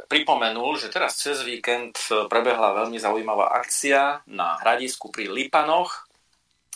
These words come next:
Bol to festival slovanskej kultúry, kde boli rôzne prednášky, pohybový rozvoj, tvorivé dielne, remeselnícky trh, stredoveká kuchyňa dokonca, lukostrelba, jazda na koni. A ty si sa tam zúčastnil ako prednášajúci.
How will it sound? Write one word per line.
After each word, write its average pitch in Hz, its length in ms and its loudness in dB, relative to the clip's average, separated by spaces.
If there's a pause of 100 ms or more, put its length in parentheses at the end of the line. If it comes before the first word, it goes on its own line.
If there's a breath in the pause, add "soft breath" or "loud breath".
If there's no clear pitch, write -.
(140)
Bol 120 160 -2
to 110 160 -2
festival 131 480 4
slovanskej 117 960 -2
kultúry, 147 720 0 (320 loud breath)
kde 98 160 -4
boli 95 240 -2
rôzne 95 320 -2
prednášky, 117 880 0
pohybový 110 560 0
rozvoj, 104 480 -2
tvorivé 110 560 0
dielne, 104 480 0
remeselnícky 104 800 -2
trh, 127 240 2
stredoveká 110 640 0
kuchyňa 156 480 0
dokonca, 110 480 -6
lukostrelba, 113 560 -2
jazda 123 320 0
na 120 80 -2
koni. 117 320 -8 (240 loud breath)
A - 80 -12
ty 156 80 -4
si 196 160 2
sa 208 160 0
tam 165 160 2
zúčastnil 147 720 -4
ako 110 320 -6
prednášajúci. 104 1400 -2